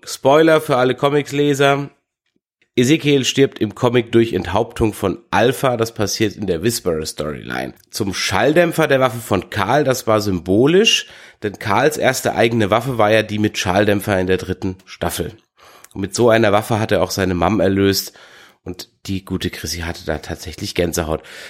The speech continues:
Ja, wenn man sowas noch weiß, macht es natürlich durchaus mehr Sinn. Das war mir jetzt dann echt, also ich kann mich erinnern, dass er dieses eine Kind mit so einem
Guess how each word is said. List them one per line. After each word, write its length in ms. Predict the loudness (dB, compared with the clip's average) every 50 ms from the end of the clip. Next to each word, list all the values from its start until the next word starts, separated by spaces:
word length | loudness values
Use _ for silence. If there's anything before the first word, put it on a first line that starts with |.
| -20 _ _
Ja, 320 | 0 2 2 2 2 2
wenn 80 | 4 4
man 120 | 4 4
sowas 280 | 6 6 6 4 4 2
noch 160 | -2 -2 0
weiß, 340 | 0 2 2 0 0 -2 0
macht 200 | 0 0 0 -2
es 140 | -6 -4 -4
natürlich 340 | -4 -2 0 0 -2 -2 0
durchaus 420 | -2 -2 -2 0 0 0 0 0
mehr 280 | 0 2 4 4 4 4
Sinn. 400 | 4 4 4 6 6 4 2 0 -4 -12 -20 -20 -20 -6 -2
Das 240 | -2 -2 -2 -2 0
war 140 | 0 2
mir 160 | 2 2 2 2
jetzt 260 | 2 0 -2 -4 -2
dann 140 | -2 -2 -2
echt, 240 | -4 -6 -4 -2
also 100 | -2 -2
ich 100 | -2 -4
kann 180 | -4 -4 -4 -4
mich 120 | -2 -2
erinnern, 260 | 0 2 2 2 2 2
dass 140 | 0 -2
er 60 | -2 -4
dieses 260 | -6 -6 -6 -6 -2
eine 280 | 2 2 2 2 2
Kind 340 | -2 -2 -4 -4 -4 -2 -4
mit 160 | -6 -6 -2
so 80 | -2 0
einem 240 | 0 2 0 -2